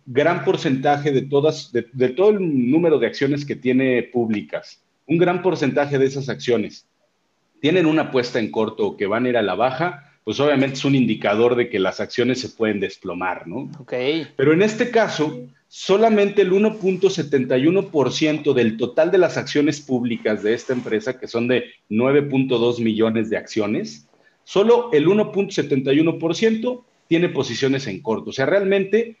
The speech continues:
Speaker 1: no tiene un porcentaje elevado como para que pudiéramos decir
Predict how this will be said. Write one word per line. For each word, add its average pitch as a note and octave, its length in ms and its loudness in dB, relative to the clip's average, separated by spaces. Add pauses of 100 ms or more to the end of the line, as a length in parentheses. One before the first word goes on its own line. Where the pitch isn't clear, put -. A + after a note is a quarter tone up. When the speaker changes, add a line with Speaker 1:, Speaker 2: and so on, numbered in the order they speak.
(140)
Speaker 1:
no D#3 340 2
tiene D#3 280 0
un D3 100 -4
porcentaje B2 640 -2
elevado B2+ 460 2
como A2 260 -2
para G#2 240 -2
que - 80 -12
pudiéramos A#2 540 0
decir C#3+ 480 0